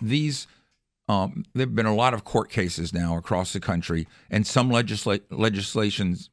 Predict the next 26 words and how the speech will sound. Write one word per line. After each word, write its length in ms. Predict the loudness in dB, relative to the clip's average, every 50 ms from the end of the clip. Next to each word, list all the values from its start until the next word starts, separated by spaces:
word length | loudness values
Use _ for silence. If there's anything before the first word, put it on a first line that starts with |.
| _ -18 -14
or 140 | -12 -12 -12 _ _ _ _ _ _ -6
how 160 | -4 -4 -2
do 60 | -2
you 40 | -4
say, 300 | -2 -2 -2 -4 -4 -6 _ _ _ _ _ _ _ _ _ _ _ 0
legislatures 1080 | 2 2 2 2 0 -2 0 2 2 2 2 2 2 2 4 4 2 2 0 -4 -8 -2 0
have 140 | 0 2 4
gotten 260 | 4 4 4 4 4
into 240 | 4 4 4 2 0
the 100 | 0 0
whole 220 | 0 0 0 0
thing. 340 | -2 -4 -4 -4 -4 -4 -6 -8 -12 -20 -20 -20 _ _ _ 0
However, 520 | 2 2 4 4 4 4 2 0 0 -2 -6 _ _ _ _ -2
um, 380 | 0 2 2 2 0 -2 -4 -6 _ 0
in 160 | 2 2 4
Maryland, 580 | 4 4 4 4 4 2 2 2 2 2 -2 -4 _ _ 0
the 100 | 2 2
legislature 640 | 4 2 2 0 -2 -2 0 0 0 0 -2 -4
passed 420 | -4 -2 0 0 0 0 0 -2 -2
a 40 | -2
bill 420 | 0 2 2 2 0 -2 -4 -6 _ _ _ _ -2
adding 500 | 0 0 2 2 2 2 2 0 0 -2 -2
a 200 | 0 0 2 2
new 240 | 4 4 2 2 0
tax 720 | -2 -2 -2 0 0 0 0 -2 -4 -8 -10 -16 -16 -18 _ _ -2
on 160 | -2 -2 0